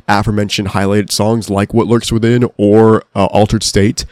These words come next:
So, you know, that remains to be seen, but as the record stands right now, I will say this was a successful outing from Asleep at the Helm. I do like it. I don't think it's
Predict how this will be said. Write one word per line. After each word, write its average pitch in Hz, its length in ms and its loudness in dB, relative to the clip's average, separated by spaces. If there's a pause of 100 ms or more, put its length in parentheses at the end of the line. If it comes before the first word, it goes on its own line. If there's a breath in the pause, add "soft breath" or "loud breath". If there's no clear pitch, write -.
(340 soft breath)
So, 113 600 2
you 120 180 0
know, 113 60 4
that 117 180 2
remains 127 220 2
to 110 60 -4
be 110 80 2
seen, 107 340 -2
but 98 180 0
as 127 320 -2
the 135 60 2
record 127 260 0
stands 113 300 -4
right 104 120 0
now, 104 220 -2
I 101 160 -2
will 117 200 2
say 104 420 0 (280 soft breath)
this 110 240 -6
was 120 320 4
a 107 200 0
successful 110 500 -4
outing 104 280 0
from 120 120 -4
Asleep 123 220 -2
at 123 40 0
the 113 100 0
Helm. 120 280 2
I 98 80 -2
do 120 240 0
like 98 420 0
it. 180 120 6
I 107 80 0
don't 110 100 0
think 107 160 -4
it's - 180 -10